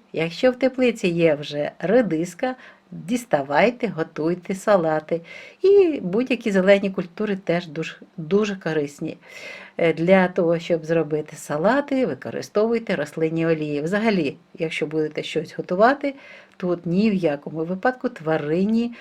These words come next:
жири не використовуємо. В Діві тільки рослинні олії.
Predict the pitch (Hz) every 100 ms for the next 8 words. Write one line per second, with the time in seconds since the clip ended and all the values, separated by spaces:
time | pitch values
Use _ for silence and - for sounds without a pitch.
0 | - - 180 208 208 190 165 208 220 185
1 | 185 185 170 151 156 156 156 151 147 156
2 | 196 233 262 262 - _ - 190 226 247
3 | 269 277 - 170 165 - 165 170 170 170
4 | - 165 156 151 139 143